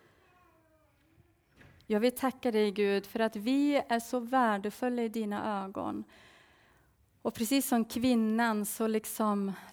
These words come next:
tänder du lampan och sopar rent och letar tills du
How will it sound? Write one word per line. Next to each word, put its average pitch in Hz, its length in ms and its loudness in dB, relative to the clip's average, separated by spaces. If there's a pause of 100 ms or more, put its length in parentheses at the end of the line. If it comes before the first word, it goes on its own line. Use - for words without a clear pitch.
(100)
tänder 254 460 2
du 233 120 4
lampan 214 600 0
och 208 100 -4
sopar 226 380 -2
rent 233 640 -2
och 220 140 -4
letar 220 680 -2
tills 220 300 -8
du - 100 -10